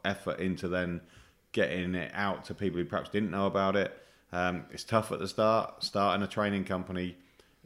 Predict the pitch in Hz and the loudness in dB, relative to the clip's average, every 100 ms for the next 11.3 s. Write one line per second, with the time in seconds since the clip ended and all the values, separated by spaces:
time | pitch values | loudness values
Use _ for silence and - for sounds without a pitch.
0 | - - 98 92 98 104 87 101 104 101 | -16 -2 0 2 2 0 0 2 6 8
1 | 98 98 101 - 90 95 92 92 90 123 | 6 4 2 0 0 2 4 2 4 4
2 | 101 95 104 98 90 87 95 87 87 85 | 6 4 2 2 2 0 -2 -2 0 0
3 | 104 90 101 87 85 - 87 73 - 92 | 2 2 2 0 -2 -6 -6 -6 -4 -4
4 | 85 - - - 117 - 85 85 90 - | -2 -6 -6 -2 -2 -2 -2 0 -2 -2
5 | 85 - 117 110 80 85 71 85 - - | -6 -4 -4 -4 -4 -2 -2 -2 -6 -10
6 | - - - - 87 87 87 85 - - | -20 -20 -16 -4 0 0 0 -4 -6 -2
7 | 90 90 90 87 92 87 107 98 - 85 | 0 2 0 -2 -4 0 0 -2 -2 -2
8 | 85 82 80 - 113 - - 80 78 87 | -2 -4 -6 -12 -20 -20 -12 -8 -6 -4
9 | 80 87 80 85 85 82 85 85 82 82 | -4 -4 -4 -4 -4 -2 -2 -2 -2 -2
10 | 80 78 85 85 98 - - - - - | -2 -2 -4 -2 -4 -8 -20 -20 -14 2
11 | 139 113 - | 2 2 -4